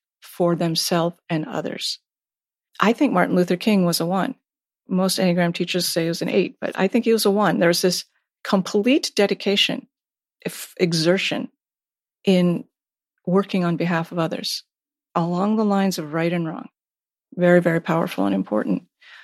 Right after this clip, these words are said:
Two, I call the warrior of love,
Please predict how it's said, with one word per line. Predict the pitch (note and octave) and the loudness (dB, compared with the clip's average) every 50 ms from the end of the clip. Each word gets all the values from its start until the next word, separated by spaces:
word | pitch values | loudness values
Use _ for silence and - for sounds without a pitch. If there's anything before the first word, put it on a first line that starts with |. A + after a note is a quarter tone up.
| - - _ _ _ _ | -20 -20 _ _ _ _
Two, | - - C#4 D4 D#4 D4 | -4 -2 0 0 2 2
I | - F#3+ | 0 0
call | F#3+ - G#3 G3 | 0 0 0 0
the | F#3 F#3 | 2 2
warrior | F3+ F#3 F#3 F#3 F#3 F3+ F3+ - | 0 2 2 2 2 2 0 -2
of | - E3 E3 | -4 -6 -8
love, | E3+ E3+ F3 G3 G#3 F#3 E3+ E3+ F3 F#3 - - | -6 -4 -2 0 0 0 0 -2 -4 -8 -14 -20